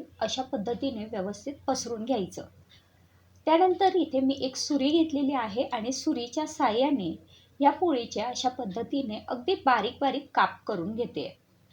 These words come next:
हे पहा, अगदी बारीक बारीक कट आपण फक्त या पोळीला अशा पद्धतीने सुरीच्या साहाय्याने द्यायचे. त्यानंतर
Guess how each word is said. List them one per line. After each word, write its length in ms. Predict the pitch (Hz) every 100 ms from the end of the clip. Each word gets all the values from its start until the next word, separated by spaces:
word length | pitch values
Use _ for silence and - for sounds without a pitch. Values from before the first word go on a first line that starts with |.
| _ _ _ _ _ _ _ _ _ _ _ _ -
हे 40 |
पहा, 340 | - 226 214 214 - _ _ - _ _ _ _ _ -
अगदी 260 | 277 269 415
बारीक 380 | 330 262 285 -
बारीक 340 | 294 311 -
कट 180 | 262 226
आपण 260 | 277 202 208
फक्त 240 | 247 -
या 120 | 247
पोळीला 440 | 247 240 190 185 262
अशा 260 | 320 262
पद्धतीने 680 | 254 214 202 226 208 156 -
सुरीच्या 460 | - 285 262 262 254
साहाय्याने 440 | 269 202 180 196
द्यायचे. 500 | 214 170 - 175 185 - _ _ _ _ _ _ _ _ - _ _ _ _ _ -
त्यानंतर 520 | 339 440 359 226